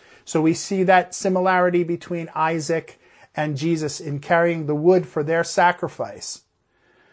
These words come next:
Um, so he asks, Isaac asks Abraham, his father,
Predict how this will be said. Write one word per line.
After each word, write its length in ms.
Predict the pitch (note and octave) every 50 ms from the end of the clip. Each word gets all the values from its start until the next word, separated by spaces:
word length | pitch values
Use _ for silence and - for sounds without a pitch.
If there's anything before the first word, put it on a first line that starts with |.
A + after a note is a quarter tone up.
| _ _ _ _ _ _ - - _ _ - -
Um, 540 | D#3 E3 E3 E3 D#3+ D#3 D#3 D#3 D#3 - _ _ _ _ _ - - - _ _ _ _ _ _ _ _ _ _ _ _ _ _ _ _ _ _ _ _ _ _ _
so 680 | - - - - G3+ F#3+ F#3 F#3 F#3 F3+ F3+ - - _ _ _ _ _ _ _ _ _ _ _ _ _ _ _ _ _ _ _ _ _ _ _ _ _ _ _ -
he 460 | - - - - - - C#4 D4 C#4+
asks, 680 | - A3 B3+ C#4 D4+ C#4+ - - - - - - - _ _ _ _ - C#3+ B2+ - -
Isaac 460 | F3+ G3 A#3 D4 E4+ E4 D4 B3+ - -
asks 480 | - G#3 G#3+ A3 G#3+ - - - - - -
Abraham, 500 | G3 G#3 A3 G#3+ G3+ E3 E3 D#3+ D3+ C3+
his 180 | E3 E3+ -
father, 460 | - - G#3+ G#3+ A3 G#3 F#3+ E3+ -